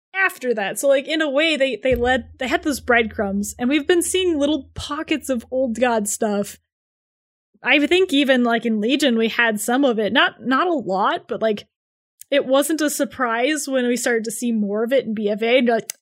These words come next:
"Oh, that looks pretty sketchy. Like, that's more old god stuff, and it's popping up more and more." Um, and I, I would have, honestly,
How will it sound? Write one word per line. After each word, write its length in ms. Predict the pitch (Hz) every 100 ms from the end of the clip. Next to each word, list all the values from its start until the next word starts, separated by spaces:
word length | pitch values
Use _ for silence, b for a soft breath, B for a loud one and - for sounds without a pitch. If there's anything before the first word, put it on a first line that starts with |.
| -
"Oh, 380 | 254 247 262 277
that 200 | 294 294
looks 220 | 359 -
pretty 320 | - 339 359
sketchy. 800 | 381 - 453 415 - 294 277 262 B B
Like, 280 | 269 254 - B -
that's 260 | 240 240
more 320 | 269 294 339
old 220 | 349 403 302
god 240 | 311 262
stuff, 320 | - 262 254
and 80 | 226
it's 100 | 202
popping 400 | - 233 226 262
up 120 | 285 262
more 300 | 226 233 262
and 160 | 294
more." 460 | 330 392 269 240 240 240 B _ _
Um, 480 | 233 220 208 196 214 - _ _ _ _ _ _ _ _ -
and 100 | 285
I, 200 | 294 285
I 20 |
would 160 | 302 294
have, 220 | 285 247 -
honestly, 520 | 226 214 - 214 -